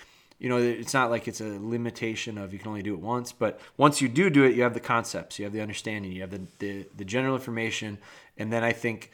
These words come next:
it allows us to do stuff at the Next Steps workshop. It's not advanced. I never call it advanced because some of the dogs are further along than they were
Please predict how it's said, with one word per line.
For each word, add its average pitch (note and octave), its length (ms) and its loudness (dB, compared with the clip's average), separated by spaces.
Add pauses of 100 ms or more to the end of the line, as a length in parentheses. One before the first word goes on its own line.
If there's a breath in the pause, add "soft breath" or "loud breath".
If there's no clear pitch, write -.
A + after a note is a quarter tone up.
(240 loud breath)
it A#2 100 0
allows A#2 400 8
us B2 160 -2
to - 120 -14
do A2+ 140 -4
stuff - 260 -2
at A2 80 -10
the A2 60 -12
Next A2 320 -6
Steps - 340 -2
workshop. A2 520 0
It's - 160 -12
not G2+ 160 -4
advanced. G#2+ 640 -4
I G2 60 -2
never G2+ 240 -6
call A2 240 0
it A2 40 -2
advanced G#2 480 -6
because G#2 340 -8 (360 loud breath)
some - 300 0
of B2 80 2
the A#2 40 2
dogs A#2 480 4 (320 loud breath)
are G#2+ 440 2
further B2 360 2
along A2+ 340 4
than A2+ 120 -2
they G#2+ 120 -2
were A#2 460 2